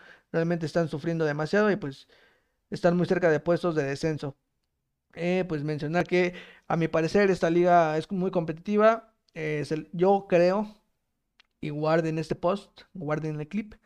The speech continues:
la, la Premier League se la va a llevar Pep Guardiola. Creo que sin problema va a arrasar de nuevo con esta liga. No va a llegar a los cien puntos como lo hizo la vez pasada,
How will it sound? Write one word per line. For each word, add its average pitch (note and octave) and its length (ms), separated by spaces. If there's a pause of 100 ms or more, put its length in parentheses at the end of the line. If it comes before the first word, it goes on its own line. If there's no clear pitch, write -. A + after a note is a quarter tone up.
(500)
la, D#3+ 260
la D#3 420
Premier F#3 420
League G#3+ 340
se D#3 120
la D3 80
va D3 60
a D#3 40
llevar D#3+ 360
Pep D#3+ 240
Guardiola. D3+ 600 (1000)
Creo E3 220
que E3+ 100
sin G#3 180
problema D#3 400
va D3+ 100
a D3+ 40
arrasar D3+ 300
de D#3 80
nuevo E3 340
con D#3+ 160
esta D#3 180
liga. A3 360 (260)
No F3+ 100
va G#3+ 60
a G#3 60
llegar E3 160
a D#3 40
los D3+ 140
cien D#3+ 180
puntos G3+ 360
como D3 220
lo D3+ 60
hizo D#3 360
la D3 180
vez D#3 140
pasada, G#3 400